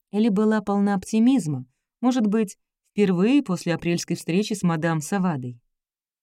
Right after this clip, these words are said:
Ей не терпелось снова увидеть Майю, но она обещала себе подождать, пока не будет решен вопрос с попечительством.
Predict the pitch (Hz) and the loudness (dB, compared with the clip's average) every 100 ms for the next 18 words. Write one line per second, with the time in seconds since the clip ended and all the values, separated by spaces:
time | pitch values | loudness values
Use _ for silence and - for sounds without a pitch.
0 | - 208 220 208 208 202 214 202 196 196 | -4 2 4 4 2 0 2 2 0 2
1 | 220 180 170 165 160 160 165 175 160 143 | 2 2 -2 -2 -4 -4 -2 0 -2 -4
2 | 143 _ _ _ _ - 185 208 285 311 | -10 _ _ _ _ -4 2 4 4 4
3 | 196 180 190 247 240 - 202 208 214 262 | 0 0 0 0 0 -2 -2 -2 0 0
4 | 247 196 156 - 165 170 175 175 185 175 | 0 -4 -4 -8 -6 0 0 2 0 0
5 | 175 - 175 170 165 190 196 - _ _ | -4 -2 -2 -2 -2 -2 -2 -6 _ _
6 | - 180 208 214 233 147 139 - 135 127 | -10 -6 -4 -2 -2 -4 -8 -8 -10 -10